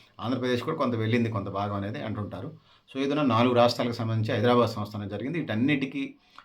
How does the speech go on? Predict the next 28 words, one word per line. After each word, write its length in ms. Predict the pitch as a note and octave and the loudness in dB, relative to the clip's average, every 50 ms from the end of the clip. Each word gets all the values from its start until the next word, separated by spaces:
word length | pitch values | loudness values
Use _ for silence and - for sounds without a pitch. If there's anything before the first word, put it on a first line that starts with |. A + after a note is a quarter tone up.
| _ _ - A2 | _ _ -6 -2
చాకలి 280 | A2 A#2+ A#2+ B2+ A#2 | -2 -2 -2 -2 -2
ఐలమ్మ 280 | G2+ A2+ A#2 A#2+ A#2+ A#2 | 0 2 2 2 2 2
గారు 240 | A2+ A2+ A2 G#2+ G#2 | 2 2 0 0 -2
ప్రతీకగా 500 | G2+ - G#2 - - B2+ A#2+ A2 A#2 A2 | -6 -8 -10 -8 -6 -6 -4 -2 -2 -2
నిలిచారు. 340 | G#2+ G#2 G2+ A2 A#2+ C3 C3+ | -2 -2 -2 -4 -6 -4 -4
ఆ 20 | |
విధంగా 260 | A2+ G#2+ A#2+ A#2+ A#2 | -4 -4 -4 -2 -2
ముందుకు 340 | A2 G2+ G2 G#2+ B2 A#2+ A2 | -2 -2 0 0 2 2 0
పోయింది 300 | G#2 G2+ G2+ G2 G2 G2 | 0 -2 -4 -2 -4 -4
ఈ 40 | F#2+ | -4
ఉద్యమం 300 | F#2 F2 F#2+ G2 F#2+ F#2 | -6 -8 -8 -10 -10 -10
అనేది 340 | F2+ F2+ F2+ F#2 A2+ A2+ A2 | -10 -10 -10 -10 -10 -10 -10
తెలియజేసుకుంటా 580 | A2 F#2 F#2 F#2 F2+ E2+ - - E2+ D#2 E2+ | -10 -10 -8 -10 -10 -12 -14 -18 -16 -14 -14
ఉన్నాను. 300 | F2 E2+ E2 E2 D#2+ D#2+ - _ _ _ _ _ _ _ _ _ _ _ _ _ _ - - - _ - | -12 -12 -12 -14 -16 -18 -20 _ _ _ _ _ _ _ _ _ _ _ _ _ _ -20 -20 -20 _ -8
ఈ 120 | G#2+ A#2+ A2+ | -6 -4 -2
సందర్భంలో 640 | C3+ C3 C3 C3 B2 A#2+ B2+ B2 A#2+ B2 B2 B2 B2 | 0 2 2 2 4 4 4 4 6 6 6 6 4
ఈ, 120 | G#2+ G#2+ | 2 0
ఈ 300 | A2 G#2+ A2 A2+ A#2+ A2 | -4 -6 -6 -6 -6 -6
ఇట్లాంటి 300 | G#2+ G#2+ C3 C3 B2+ B2 | -6 -2 -2 -2 0 0
పరిస్థితుల్లో 540 | A2 A#2+ A#2 A2 A2 - A2+ A2 A2 G#2+ G#2 | 0 0 0 -2 -2 -4 -4 -2 -2 0 2
ఐలమ్మ 260 | A2 B2 B2+ C3 C3 | 4 6 6 8 8
గారి 140 | B2 A#2+ A#2 | 8 6 6
మీద 220 | A2+ A2+ A2 G#2+ | 6 4 2 2
కోపం 380 | G#2+ - G#2+ A2 A#2 A#2+ A#2 G#2+ | 0 -2 -2 -2 0 0 0 -2
పెంచుకున్నటువంటి 600 | A2 G#2+ G#2+ G#2+ - G2+ G2+ F2 G#2+ G#2 G2+ F#2+ | -2 -2 -4 -4 -8 -12 -12 -10 -8 -8 -8 -6
దేశముఖులు 580 | E2 G2+ A2+ A2 A2 G#2+ G#2+ G#2 G#2+ G#2 G2 G2 | -4 -2 -2 -2 -2 -2 -4 -4 -6 -6 -10 -12
విష్ణు 360 | G2+ - G#2 - - C3+ B2+ | -10 -12 -10 -6 -2 0 0
రామచంద్రారెడ్డి 840 | A2 G#2 G#2+ A2+ A#2 A2 A2 G#2+ G#2+ G#2 G2+ G2+ F#2+ D#2+ - - | 0 0 0 0 0 -2 -2 -4 -4 -2 -2 -4 -4 -6 -10 -14